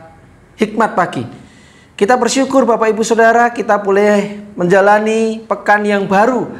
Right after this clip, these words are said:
hari ini. Kita mau datang ke hadapan Tuhan, dan biarlah Tuhan terus memampukan kita menjalani hari-hari kita. Tuhan memberikan sukacita dan bahagia.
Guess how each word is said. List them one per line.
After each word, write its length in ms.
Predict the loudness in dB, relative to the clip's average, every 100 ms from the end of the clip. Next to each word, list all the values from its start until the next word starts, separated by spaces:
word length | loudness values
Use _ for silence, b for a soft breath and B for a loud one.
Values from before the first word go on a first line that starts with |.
| -4
hari 320 | -2 0 0
ini. 320 | -2 -6 -14 B B B B -8
Kita 240 | -2 0
mau 160 | 2 2
datang 320 | 0 0 -2
ke 80 | 0
hadapan 480 | 0 0 -2 -2 -2
Tuhan, 320 | -4 -2 -2 -4 -10 B B B
dan 140 | -4
biarlah 320 | 0 0 0 -2
Tuhan 320 | -2 -2 -2
terus 320 | 0 0 0
memampukan 640 | 0 0 0 0 0 -2
kita 480 | -4 -2 -2 -2 -14 -6
menjalani 560 | 0 2 2 0 0 -2
hari-hari 560 | -2 0 2 2 0
kita. 400 | -2 0 0 0 B B B
Tuhan 160 | -4 -2
memberikan 480 | -2 -2 -2 -2 -4
sukacita 800 | -6 -4 -2 -2 -2 -2 -4 -4
dan 160 | -2
bahagia. 640 | 0 0 -2 -2 -2 -2